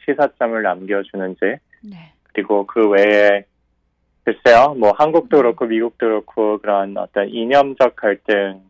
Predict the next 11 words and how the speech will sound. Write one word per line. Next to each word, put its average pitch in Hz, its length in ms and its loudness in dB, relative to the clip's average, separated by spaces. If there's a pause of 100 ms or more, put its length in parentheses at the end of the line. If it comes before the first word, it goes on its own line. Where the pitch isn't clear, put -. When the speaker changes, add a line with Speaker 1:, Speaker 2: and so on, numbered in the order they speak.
(140)
Speaker 1:
혹은 104 520 -6 (120)
Speaker 2:
음. - 140 -20 (400)
Speaker 1:
우리 110 220 -8
교민사회 110 680 0
내에서는 95 800 -2 (420)
그 104 140 -10 (100)
세대적 156 520 4
갈등, 95 760 -2 (180)
Speaker 2:
네. 202 120 -20 (360)
Speaker 1:
뭐 95 320 -4
이제 95 520 -6